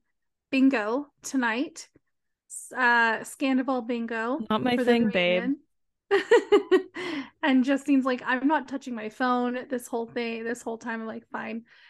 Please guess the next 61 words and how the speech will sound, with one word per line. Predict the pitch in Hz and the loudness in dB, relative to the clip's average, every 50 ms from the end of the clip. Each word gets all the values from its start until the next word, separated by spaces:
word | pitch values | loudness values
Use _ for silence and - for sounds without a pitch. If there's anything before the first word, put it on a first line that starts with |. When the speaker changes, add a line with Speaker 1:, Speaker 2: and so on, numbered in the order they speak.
| - _ _ | -20 _ _
Speaker 1:
So | - - 247 233 | -10 -6 -4 -2
we're | 233 240 240 | 0 0 -2
having | 247 240 233 233 226 | -2 -2 -2 -2 -2
our | 226 226 226 | 0 0 0
own | 226 233 233 | 0 0 -2
little | 226 220 220 220 | -2 -2 -4 -4
chat | - - 262 233 - - | -4 -4 -4 -4 -4 -6
separate | - - 233 226 - - 220 220 | -6 -6 -8 -6 -6 -8 -8 -8
from | - - 240 233 233 | -6 -6 -6 -4 -4
you, | 233 226 226 233 233 - _ _ _ _ _ _ _ _ _ | -4 -6 -6 -8 -10 -12 _ _ _ _ _ _ _ _ _
but | - 247 233 240 - - - - _ _ _ _ _ _ _ _ _ _ _ _ | 2 2 2 2 0 -6 -16 -20 _ _ _ _ _ _ _ _ _ _ _ _
I | 269 269 269 | 2 2 4
wish | 247 262 262 262 - - | 4 4 4 2 2 0
you | 277 262 | 0 0
would | 254 247 233 233 | 0 0 -2 -4
take | - - 226 208 - _ | -8 -12 -12 -12 -12 _
part. | _ - 262 262 - - - - - _ _ - | _ -20 -18 -18 -18 -18 -20 -20 -20 _ _ -20
It's | 285 - - _ | -20 -20 -20 _
going | - 269 247 220 | -8 -8 -8 -8
to | - | -8
be | - 240 - | -12 -16 -16
a | |
good | - - - - | -16 -18 -20 -20
time. | - - 277 269 262 247 247 _ _ _ _ _ _ _ _ _ _ _ _ _ | -18 -18 -16 -16 -16 -16 -16 _ _ _ _ _ _ _ _ _ _ _ _ _
Speaker 2:
I | - | -4
don't | 202 220 240 | -2 -2 0
like | - 262 254 | -2 -2 -2
Speaker 1:
But | - | -2
Speaker 2:
to | 262 | -2
look | 214 190 185 185 | -2 -2 -2 -2
at | 196 - - | -4 -4 -4
my | 185 180 180 | -4 -4 -6
phone | - - 175 160 165 175 175 | -4 -4 -4 -2 -2 -2 -4
when | 175 175 175 | -4 -4 -4
I | 165 | -4
watch | 165 160 156 151 151 165 - - | -4 -4 -4 -6 -6 -8 -10 -12
T | - - 160 | -10 -8 -8
V | 160 160 151 147 147 151 156 165 175 170 - _ _ _ _ _ _ _ _ - | -6 -4 -4 -2 0 0 0 0 0 -2 -6 _ _ _ _ _ _ _ _ -14
'cause | - - 180 175 | -8 -6 -2 0
I | 170 160 160 170 | 0 0 2 2
Speaker 1:
I | 165 | 2
Speaker 2:
just | 311 269 | 2 2
Speaker 1:
just | 370 370 | 2 2
Speaker 2:
zone | 170 170 | 4 4
Speaker 1:
feel | 170 - | 6 6
Speaker 2:
out | 196 208 | 6 6
Speaker 1:
like | - - | 4 4
I | 311 | 4
Speaker 2:
too | 214 202 | 4 4
Speaker 1:
need | 202 196 190 | 4 4 4
to | 190 | 4
Speaker 2:
much. | 185 180 180 - | 4 2 0 -2
Speaker 1:
talk | - 262 277 320 294 233 - | -2 0 0 2 0 -2 -4
about | 233 214 - 202 220 247 | -8 -10 -10 -10 -10 -10
it. | 240 190 180 - - - - _ - | -12 -12 -14 -16 -18 -20 -20 _ 0
Speaker 2:
I | 185 180 180 | 2 4 4
don't | 180 180 180 | 4 4 4
wanna | 175 180 185 185 | 4 4 4 4
go | 180 185 175 | 4 4 2
on | 170 165 165 | 2 2 2
Reddit. | 160 156 165 175 180 180 180 180 180 180 - | 0 0 0 0 0 2 2 2 2 2 0